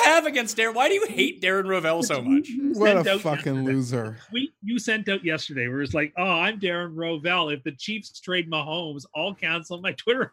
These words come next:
Speaker 2: account."
Speaker 3: This
Speaker 2: Clown
Speaker 3: fucking
Speaker 2: face.
Speaker 3: guy, like, action.
Speaker 2: I lost it. I lost it.
Speaker 3: <laughs> I don't know if it's a good thing.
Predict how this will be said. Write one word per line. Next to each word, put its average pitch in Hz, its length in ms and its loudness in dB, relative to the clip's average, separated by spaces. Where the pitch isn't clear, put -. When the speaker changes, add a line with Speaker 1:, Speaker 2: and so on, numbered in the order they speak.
Speaker 2:
account." 170 300 -4
Speaker 3:
This 285 140 -4
Speaker 2:
Clown 220 200 4
Speaker 3:
fucking 277 200 2
Speaker 2:
face. 147 80 -4
Speaker 3:
guy, 170 300 8
like, 180 360 8
action. 277 540 4
Speaker 2:
I - 20 4
lost 294 340 2
it. - 520 -2
I 254 80 2
lost 254 380 2
it. 185 120 2
Speaker 3:
<laughs> - 0 -
I 277 60 0
don't 339 360 -2
know 392 240 4
if 311 120 0
it's 247 160 -4
a 254 60 -2
good 180 300 -2
thing. 240 340 -4